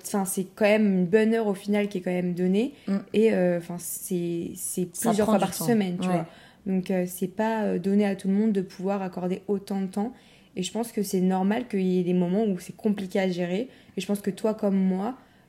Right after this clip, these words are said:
Speaker 1: il y a plein de moments où on a laissé le running de côté parce qu'on avait juste pas le temps, tu vois.
Speaker 2: Oui, clairement.
Speaker 1: Moi, je sais que pendant mon stage, j'en ai parlé dans le, au début du podcast, mais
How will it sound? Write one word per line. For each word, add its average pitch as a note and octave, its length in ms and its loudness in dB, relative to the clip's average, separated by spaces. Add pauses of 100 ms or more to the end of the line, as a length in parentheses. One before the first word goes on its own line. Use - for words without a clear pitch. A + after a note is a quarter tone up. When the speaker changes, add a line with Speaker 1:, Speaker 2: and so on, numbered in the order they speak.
Speaker 1:
il - 20 -4
y F#3+ 40 0
a F#3 40 0
plein G#3+ 120 2
de G#3 40 4
moments G3+ 200 6
où A3+ 40 4
on G#3 60 2
a F3+ 80 2
laissé F#3 240 0
le G3 100 2
running G3 300 2
de F3+ 100 0
côté F#3 300 -2
parce G#3+ 120 -2
qu'on F#3 120 -2
avait E3+ 180 -4
juste G3 300 -8
pas F#3+ 100 2
le F#3 80 -4
temps, F#3 220 -4
tu A3 100 -2
vois. A3 80 6
Speaker 2:
Oui, G#3 160 2
clairement. F#3+ 440 0
Speaker 1:
Moi, F#3+ 180 0
je F#3+ 80 -4
sais G#3 120 -2
que G3+ 120 -4
pendant F#3+ 260 -2
mon F3+ 160 2
stage, A3 320 -2
j'en F3 160 -2
ai F3+ 60 0
parlé F3+ 320 -2
dans F3 140 -2
le, E3+ 80 -6 (180)
au F3+ 80 -4
début E3+ 220 -2
du E3+ 100 -10
podcast, A#3 400 -2
mais F3+ 160 0